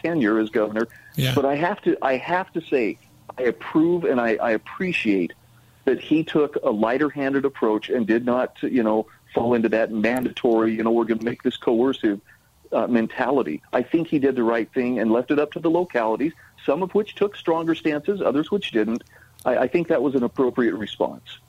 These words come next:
Speaker 2: I agree with you. In fact, uh, I think he was just one of, was it eight states, uh, eight governors that didn't put a lockdown in place? And I think Utah, uh, rewarded him, re-,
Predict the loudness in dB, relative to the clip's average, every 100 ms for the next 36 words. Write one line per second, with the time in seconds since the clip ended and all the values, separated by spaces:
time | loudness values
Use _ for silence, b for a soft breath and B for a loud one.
0 | -2 0 0 -2 -2 -2 -2 -4 -6 -6
1 | -6 -6 -4 -4 -4 -4 -2 -2 -4 -2
2 | 0 0 2 0 2 0 0 -2 -4 -2
3 | 0 0 0 -2 0 0 2 0 -2 -2
4 | -2 0 -2 0 -2 0 0 0 0 0
5 | 0 -2 -2 -2 -2 -2 0 0 0 -2
6 | -4 -4 -2 -4 -2 0 2 2 0 B
7 | B B B -2 -2 0 0 0 2 2
8 | 2 -2 B B B B -4 -2 -2 -2
9 | -4 -6 0 0 2 2 2 0 -2 -4
10 | -4 -8 -12 -8 -2 0 0